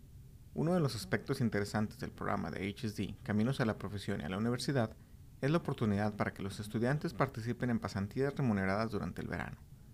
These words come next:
La pasantía de mercadotecnia en el centro de la ciudad conecta a los estudiantes con las empresas locales del centro de Hillsborough para ayudarlos a modernizar su enfoque con respecto a las comunicaciones y la mercadotecnia.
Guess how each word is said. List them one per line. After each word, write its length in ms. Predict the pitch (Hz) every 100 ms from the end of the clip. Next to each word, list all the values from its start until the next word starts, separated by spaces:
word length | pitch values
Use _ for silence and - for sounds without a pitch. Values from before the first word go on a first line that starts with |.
| - - -
La 140 | -
pasantía 400 | - - 107 131
de 60 | 156
mercadotecnia 680 | 156 - 98 95 107 98 82
en 80 | 78
el 80 |
centro 300 | - 98 120
de 60 | 123
la 100 | 135
ciudad 300 | 156 147 113 - -
conecta 320 | 135 151 -
a 20 |
los 160 | 180 -
estudiantes 480 | - 107 107 120 127
con 140 | 101
las 120 | 101
empresas 400 | 107 98 123 156
locales 400 | 131 - 98 104
del 140 | - 90
centro 300 | 92 92 113
de 60 |
Hillsborough 440 | 113 139 110 104 110 -
para 140 | 123 123
ayudarlos 420 | 120 143 180 147
a 20 |
modernizar 500 | 117 104 101 101 110
su 120 | -
enfoque 340 | 101 - 135 151
con 160 | 113
respecto 380 | - - 101 -
a 40 |
las 120 | 95 -
comunicaciones 680 | 98 92 - 104 131 147 135
y 40 |
la 80 | 113
mercadotecnia. 760 | - - 92 - - - -